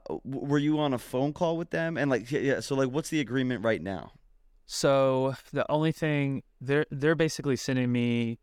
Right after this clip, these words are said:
Speaker 2: um, I sent them a couple options for some different video ideas. So basically I was like, you know, "I have this one mic from Sennheiser, and I, I think it'd be cool that, you know,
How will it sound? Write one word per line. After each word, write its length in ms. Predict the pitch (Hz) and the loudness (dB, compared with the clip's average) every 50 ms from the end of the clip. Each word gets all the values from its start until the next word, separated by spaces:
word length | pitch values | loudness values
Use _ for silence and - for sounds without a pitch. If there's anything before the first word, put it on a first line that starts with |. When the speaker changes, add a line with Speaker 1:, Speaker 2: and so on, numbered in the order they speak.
| _ _ _ _ _ - | _ _ _ _ _ -6
Speaker 2:
um, 540 | - 123 117 117 113 110 107 107 107 110 - | -2 0 0 2 2 0 0 -2 -4 -6 -4
I 80 | - 135 | -4 -2
sent 160 | 131 - 170 | 0 0 0
them 80 | 175 175 | 0 0
a 40 | 165 | 0
couple 200 | - 180 165 139 | 0 2 2 4
options 640 | 117 120 120 113 - - - 113 110 113 - - - _ | 4 4 4 2 0 -4 -8 -8 -8 -8 -12 -14 -10 _
for 120 | - 135 | -4 -2
some 140 | 113 127 117 | -2 0 0
different 220 | 120 104 117 107 | 0 0 0 0
video 220 | 113 107 107 104 101 | 0 0 0 -2 -2
ideas. 440 | - - - - - - - - - - | -2 -4 -4 -4 -4 -6 -6 -8 -12 -12
So 280 | - - - 127 120 | -4 0 0 0 2
basically 320 | 113 123 120 - - - 120 | 2 2 0 0 0 2 2
I 60 | 113 | 2
was 100 | 113 110 | 2 2
like, 240 | 117 107 107 - - - - _ _ _ _ | 0 -2 -4 -6 -10 -20 -20 _ _ _ _
you 80 | - 135 | -2 2
know, 280 | 127 120 117 117 113 120 | 2 4 4 2 2 2
"I 100 | - 131 | 0 0
have 320 | 120 117 120 117 117 117 110 | 2 2 4 4 4 2 2
this 240 | 117 113 107 - - | 0 -2 -2 -2 0
one 220 | 131 135 135 131 | 2 2 2 4
mic 280 | 135 131 131 127 120 - | 4 4 2 2 0 -2
from 160 | - 120 110 | -8 -10 -8
Sennheiser, 840 | - - 156 147 147 143 151 151 147 143 135 147 143 143 143 143 - _ _ _ _ _ _ | -4 -2 0 0 0 0 0 -2 -2 -2 -2 0 0 0 0 -2 -6 _ _ _ _ _ _
and 200 | - 135 135 127 | -2 0 2 4
I, 60 | 123 123 | 4 2
I 320 | 113 113 - - - 131 | 2 0 -6 -12 -10 -6
think 60 | 120 | -2
it'd 120 | 127 127 120 | 0 0 0
be 80 | 113 - | 0 0
cool 240 | - 139 123 123 | 0 0 0 2
that, 140 | 117 117 104 - _ _ _ _ _ _ _ - | 0 -2 -4 -4 _ _ _ _ _ _ _ -4
you 120 | 135 131 | -2 0
know, 300 | 117 113 110 107 110 135 | 2 2 2 0 -2 -6